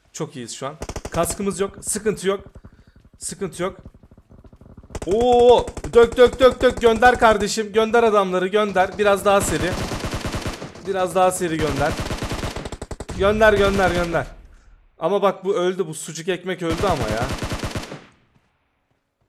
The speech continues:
Güzel. O ekipten de iki kişi düştü, tek kaldı. Bak oradaki tek kaldı.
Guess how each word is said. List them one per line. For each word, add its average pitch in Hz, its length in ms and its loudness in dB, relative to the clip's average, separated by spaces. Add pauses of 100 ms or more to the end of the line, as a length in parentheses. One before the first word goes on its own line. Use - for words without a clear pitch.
(2250)
Güzel. 117 840 -4 (400)
O 147 120 0
ekipten 170 560 -4
de 170 60 -2
iki 170 180 -12
kişi 165 220 -10
düştü, 156 280 -10
tek 185 240 -4
kaldı. 135 280 0
Bak 131 180 -4
oradaki 151 400 -6
tek 190 240 -2
kaldı. 104 400 -6